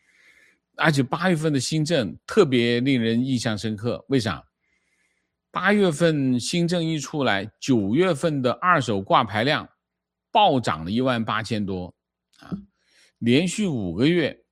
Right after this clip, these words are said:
这个挂牌量接近十六万套，十六万套二手房啊，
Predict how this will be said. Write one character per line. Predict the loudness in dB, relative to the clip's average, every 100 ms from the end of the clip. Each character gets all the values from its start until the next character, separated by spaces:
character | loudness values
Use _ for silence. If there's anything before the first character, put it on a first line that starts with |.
| _ _ _
这 | -8 -6
个 | -2 0 0 -2
挂 | 0 0 0
牌 | 0 -2
量 | -2 -2
接 | -2 -2
近 | 0 -2
十 | -2
六 | -2 0
万 | 0 -2
套， | -6 -6 -6 _ -16
十 | -12 -6 0
六 | 2 2
万 | 0 0
套 | -2 -4 -6
二 | -10 -10
手 | -12 -20
房 | -20 -20 _ _ _ _ _ -20
啊， | -20